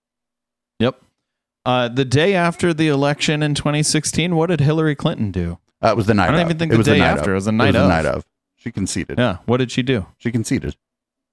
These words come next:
Speaker 1: She conceded. Yeah. So, uh, yeah, you can take that point, Jake, and you can stick it where it belongs.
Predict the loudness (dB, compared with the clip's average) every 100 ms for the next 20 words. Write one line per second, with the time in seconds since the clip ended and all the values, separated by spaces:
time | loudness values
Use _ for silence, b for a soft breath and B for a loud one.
0 | _ -4 -4 -2 0 0 0 -2 0 0
1 | -2 -4 0 2 2 2 0 -2 -4 _
2 | _ _ _ _ _ _ _ _ _ _
3 | _ _ _ _ 0 0 0 -2 -2 0
4 | 0 0 2 0 0 0 0 0 -6 -4
5 | 0 0 0 -6 -4 0 2 0 -2 -2
6 | 0 2 2 2 0 0 -2 -4 -10